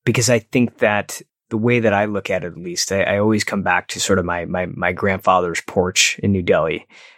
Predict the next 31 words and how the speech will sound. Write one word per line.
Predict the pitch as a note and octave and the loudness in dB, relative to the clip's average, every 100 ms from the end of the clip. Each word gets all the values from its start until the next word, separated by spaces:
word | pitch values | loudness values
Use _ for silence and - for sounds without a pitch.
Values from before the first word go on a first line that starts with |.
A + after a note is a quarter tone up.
| - | -6
where | F2 | -4
he | G2 F#2+ | -4 -4
first | - G2 - | 0 0 2
talked | F#2 - | -2 0
to | |
me | F#2+ | -4
about | E2+ F2 E2 | -4 -4 -2
Dharma | F2 E2+ E2 E2+ - | -2 -2 -4 -6 -6
and | G2+ G#2+ | -2 0
described | G#2 - F#2 G#2 G2 | 0 2 0 0 -2
it | F#2 - | -6 -4
as, | G2 F#2 G2 | -4 -4 -6
like, | F#2+ | -8
this | - F#2+ - | -2 -2 0
inner | G#2+ G2+ | 2 0
flame | - F#2 D#2+ - - _ | 0 -4 -4 -8 -12 _
inside | G#2 G2 E2 D#2 | -2 0 0 -2
of | B1 | -4
you. | A#1+ - - - - - | -8 -8 -14 -20 -16 -6
And | F#2+ F#2+ | -2 -2
the | G2+ | -2
way | G2+ A2+ A#2+ | 2 4 4
that | G#2+ G#2 | 2 -2
I | G2+ | -2
sort | - G#2 | -2 0
of | - | 2
see | A2+ | 2
this | G2 - | 0 0
inner | G2 | -2
flame | - D3 D#3 C3 | -2 2 4 4
now | F#2+ F#2 F2+ | 2 -4 -6